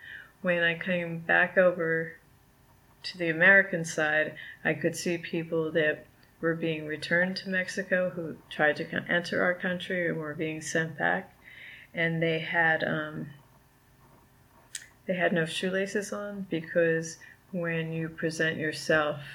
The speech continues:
at the border, the first thing that Customs and Border Patrol does is it removes your shoelaces, which they don't return, and then it marks them as targets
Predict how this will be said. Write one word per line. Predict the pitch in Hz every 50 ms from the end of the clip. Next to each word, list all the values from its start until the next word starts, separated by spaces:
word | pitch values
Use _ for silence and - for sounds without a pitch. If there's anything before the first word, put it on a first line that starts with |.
| - - - - - - - - - - - - - - _ _ _ _ _ _ _ _ _ - - - - _ _ _ _ _ - -
at | - 170 165 165
the | -
border, | 156 160 - 170 170 170 160 160 156 151 156 156
the | - 156 156
first | - 175 165 156 - -
thing | 165 160 160 156 151 -
that | 139 147 143 147 - - - _ _ _ _ _ - - - _ - - - -
Customs | - 180 165 156 - - 160 160 156
and | 156 156 156
Border | 170 170 170 160
Patrol | 165 - 160 139 - - 151 147
does | 151 180 175 165 156 156 160
is | 147 143 143
it | - - - -
removes | 175 175 165 165 165 160 156 - -
your | 143
shoelaces, | 139 - - - 165 165 170 165 127 113 - - - - - 120 - - - - - - _ _ - _ _ _ _ _ _ - _ _ _ - _ - - - -
which | 185 175 165 165 165 - - - - - - - _ _ - _ - - - - _ -
they | 180 175
don't | 175 202 202 196 135
return, | - 147 143 - - 208 196 165 156 151 151 156 165 165 165 - - - - - - - - _ _ _ _ _ _ _ -
and | 170 170 165
then | 165 160 160
it | - -
marks | 160 160 156 160 - -
them | - 156 151 147
as | 147 143 -
targets | - - - 170 160 156 156 156 151 143 - - - -